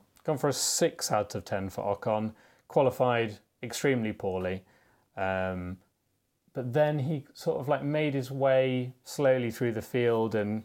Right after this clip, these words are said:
kind of did quite a good recovery drive. But then the wet, the wet tyre thing was a very odd choice. They left him out quite late, and then I guess he went for another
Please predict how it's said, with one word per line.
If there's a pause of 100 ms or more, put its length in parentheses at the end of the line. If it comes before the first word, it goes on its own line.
(120)
kind
of
did
quite
a
good
recovery
drive. (600)
But
then (540)
the
wet, (240)
the
wet
tyre
thing
was
a
very (520)
odd (180)
choice.
They
left
him
out
quite
late,
and
then
I
guess
he
went
for
another